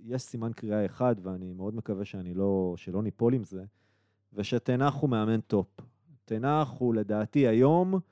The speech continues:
אולי אני קצת מגזים, אבל הוא טופ חמש מאמנים בעולם. זאת אומרת, אם הוא היה מגיע לצורך העניין מחר לסיטי במקום פפ, או לצ'לסי במקום טוחל, לא היו סימני שאלה. ובעניין הזה יונייטד עשו החתמה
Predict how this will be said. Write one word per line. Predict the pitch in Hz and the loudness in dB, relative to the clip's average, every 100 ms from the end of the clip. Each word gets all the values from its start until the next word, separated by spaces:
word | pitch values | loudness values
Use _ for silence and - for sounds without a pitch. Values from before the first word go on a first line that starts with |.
| _ _ _ _ _ _ _ _ _ _ _ 98 104 147 156 160 156 | _ _ _ _ _ _ _ _ _ _ _ -16 -8 -4 -2 0 2
אולי | 156 165 | 4 4
אני | 170 | 4
קצת | 156 160 156 | 2 0 2
מגזים, | 147 143 208 | 2 4 4
אבל | 165 143 | 6 4
הוא | 143 | 6
טופ | 165 - | 4 4
חמש | 151 127 104 - - | 0 0 -2 -4 -12
מאמנים | 104 107 107 113 101 | -4 -2 -2 -4 2
בעולם. | 98 95 95 85 82 | 2 4 0 -4 -10
זאת | - 110 | -12 -4
אומרת, | 110 113 | -2 2
אם | 143 | 4
הוא | 139 | 4
היה | 135 | 4
מגיע | 131 113 127 | 2 4 4
לצורך | 123 - 131 117 | 2 0 -2 0
העניין | 120 113 123 120 | -4 -2 -2 -2
מחר | 110 104 123 120 113 | -4 -4 0 2 2
לסיטי | 110 110 110 110 - 139 127 127 | 2 2 2 0 0 -4 0 0
במקום | 113 107 123 110 | 0 0 0 0
פפ, | - 151 165 165 - _ _ _ - | 2 4 4 2 -8 _ _ _ -2
או | |
לצ'לסי | 113 110 147 143 - | -2 0 0 0 0
במקום | 127 117 123 113 | -2 0 -2 2
טוחל, | 170 165 185 175 175 170 _ _ _ _ | 0 2 4 4 4 0 _ _ _ _
לא | 127 | 6
היו | 160 147 | 6 6
סימני | - 117 95 87 | 2 -4 -4 -6
שאלה. | - 87 85 85 _ _ _ _ _ | -4 -6 -6 -12 _ _ _ _ _
ובעניין | 101 117 131 170 | -2 0 2 0
הזה | 156 151 | 0 2
יונייטד | 156 147 165 160 | 2 2 0 0
עשו | 117 - 151 | -2 -2 -2
החתמה | 139 - 117 117 147 156 | -2 -2 -6 -2 0 0